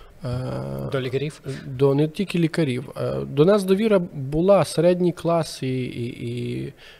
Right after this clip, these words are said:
Speaker 1: менший клас, люди менш забезпечені, вони мали довіру, тому що їм, ну, діватись нікуди.
Speaker 2: Мгм.
Speaker 1: Було. Вони м-, мусили, е, брати ту медицину, яку їм пропонувала держава.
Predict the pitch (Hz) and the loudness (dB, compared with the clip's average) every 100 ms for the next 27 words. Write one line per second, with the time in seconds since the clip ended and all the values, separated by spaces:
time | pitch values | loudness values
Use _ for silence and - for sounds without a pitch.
0 | - 135 160 - 151 - 151 143 135 - | -8 -2 -2 -2 -6 -2 0 0 0 -4
1 | 131 131 131 - 135 139 143 127 131 131 | -2 2 2 0 0 2 4 2 0 -2
2 | - 147 - 139 135 131 147 143 143 139 | -4 -4 -4 -4 -2 2 2 6 6 6
3 | 131 135 165 156 147 147 135 - 143 147 | 4 2 2 2 0 -2 -2 -4 -2 0
4 | 147 147 135 123 - _ _ _ _ _ | -2 -2 -4 -4 -10 _ _ _ _ _
5 | _ - - 123 110 139 - 101 - - | _ -14 -6 -4 -4 -8 -10 -10 -10 -12
6 | - _ 120 101 110 - - - 170 147 | -16 _ -12 -12 -14 -20 -20 -14 -8 -8
7 | - - 127 127 127 135 - - - - | -10 -10 -4 -2 -2 -6 -16 -20 -20 -14
8 | 135 - - 151 156 - 131 131 - 127 | -14 -10 0 2 2 2 2 2 0 -6
9 | 131 131 131 - - 135 135 131 120 131 | -4 -4 -6 -10 -8 4 6 6 0 -2
10 | 123 123 120 175 165 131 - 139 135 127 | 0 0 0 2 2 2 0 0 2 2
11 | 123 117 131 123 131 127 123 120 113 120 | 0 -2 -2 2 2 2 0 -2 -4 -6